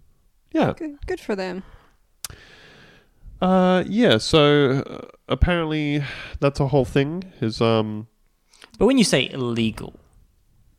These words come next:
Speaker 3: are we talking, um, like, people go to jail illegal? Like, as if you'd, you know,
Speaker 2: Talking about, like, illegal for people with money.
Speaker 3: dine
Speaker 2: It's
Speaker 3: and
Speaker 2: a different
Speaker 3: dashed or
Speaker 2: kind of
Speaker 3: whatever?
Speaker 2: illegal.
Speaker 3: Oh, okay.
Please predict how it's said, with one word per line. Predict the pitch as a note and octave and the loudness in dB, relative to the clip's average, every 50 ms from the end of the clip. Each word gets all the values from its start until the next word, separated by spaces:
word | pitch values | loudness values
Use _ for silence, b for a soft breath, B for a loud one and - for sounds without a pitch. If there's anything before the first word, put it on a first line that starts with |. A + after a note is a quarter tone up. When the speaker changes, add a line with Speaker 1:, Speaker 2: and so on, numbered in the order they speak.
| _ _ | _ _
Speaker 3:
are | _ - D#3 | _ -2 -2
we | D#3 | -2
talking, | D#3+ - F#3 D3 - - A#2+ G#2 G2+ G2 G2+ | 0 2 0 0 0 -2 -4 -4 -4 -6 -8
um, | G2+ G2+ G#2 - - - - - - - - - - - - _ _ _ - - - - _ _ _ _ _ _ _ _ _ _ _ _ _ _ _ - | -6 -6 -6 -6 -6 -8 -10 -10 -12 -12 -12 -14 -14 -14 -18 _ _ _ -20 -20 -20 -20 _ _ _ _ _ _ _ _ _ _ _ _ _ _ _ -8
like, | B2+ B2 F2 - - - - - _ _ _ _ _ _ _ _ _ _ _ - | -6 -6 -6 -8 -12 -16 -20 -20 _ _ _ _ _ _ _ _ _ _ _ -6
people | - C#3 - A#2 | -4 -4 -4 -4
go | G2+ - A#2 G#2 G2 | -4 -2 -2 -2 -2
to | G2+ F#2+ | -4 -8
jail | - - - C3+ B2+ C#3+ F3 F#3+ F#3+ G3 F#3+ F#3+ F#3 - | -10 -6 -2 -2 0 0 0 -2 -2 -2 -2 -4 -6 -6
illegal? | - F3+ E3+ F3+ F3+ F#3 G3 G3 G3+ G3 F3 D#3 | -6 -4 -2 0 0 0 0 0 0 0 2 0
Like, | C#3 C3 A#2+ - | 0 0 0 -2
as | C3 A#2 A#2 | -4 -6 -4
if | A#2+ A2+ - - - | -4 -4 -6 -6 -10
you'd, | A#2+ G#2+ G#2+ G2+ A#2+ - _ _ _ G3+ | -8 -6 -6 -6 -8 -12 _ _ _ -14
you | D3 B2+ A2 | -10 -10 -8
know, | G#2 G2+ F#2+ - _ _ _ - | -8 -8 -10 -12 _ _ _ -12
Speaker 2:
Talking | - - D#4+ D#4 C#4 | -8 -4 -2 -2 0
about, | A#3+ G#3 - - | 2 0 0 -2
like, | E3+ F#3 F3 _ - _ - - | -6 -10 -10 _ -16 _ -6 -6
illegal | G3 F3 F3+ F3+ D#3+ - E3 - | -4 -4 -4 -6 -8 -8 -10 -12
for | - - E3+ - | -12 -12 -12 -10
people | - - F#3+ F3 E3+ E3 | -4 -4 -4 -4 -4 -8
with | D#3 - - | -12 -10 -8
money. | D#3+ E3 D#3+ D3 - | -8 -8 -8 -8 -2
Speaker 3:
dine | - C3 A#2+ A#2 A2 | 0 0 0 0 0
Speaker 2:
It's | G#2 E3 | -2 -2
Speaker 3:
and | A3+ | 0
Speaker 2:
a | A2 | 0
different | - - D#3+ F#3+ E3 D#3+ | 0 0 0 -2 -2 -2
Speaker 3:
dashed | |
or | D3+ | -2
Speaker 2:
kind | D3 F#3 E3+ D3+ | 0 0 0 0
of | D3+ D3+ | -2 -2
Speaker 3:
whatever? | D#3 D#3+ | -2 -4
Speaker 2:
illegal. | D3+ D#3+ E3 - - - | -4 -4 -4 -4 0 2
Speaker 3:
Oh, | F#3 G3 D#3+ C3 A2+ - - - - - - - | 4 4 4 4 2 -4 -12 -20 -20 -18 -8 -8
okay. | D3 - - - | -8 -8 -8 -16